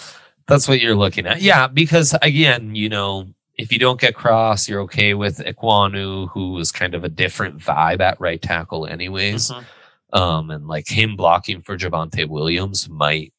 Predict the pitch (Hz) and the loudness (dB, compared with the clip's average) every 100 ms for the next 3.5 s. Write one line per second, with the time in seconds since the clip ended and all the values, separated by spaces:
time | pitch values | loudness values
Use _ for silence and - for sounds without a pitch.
0 | - 87 - - _ _ - 73 80 76 | -8 -6 -6 -8 _ _ -10 -6 -4 -4
1 | 80 82 78 80 82 80 92 _ _ 80 | -4 -6 -8 -8 -10 -12 -14 _ _ -4
2 | 101 82 78 82 87 87 80 76 73 - | -4 -8 -10 -12 -4 -4 -2 -4 -4 -6
3 | 71 87 87 98 107 | -12 -8 -4 -2 -4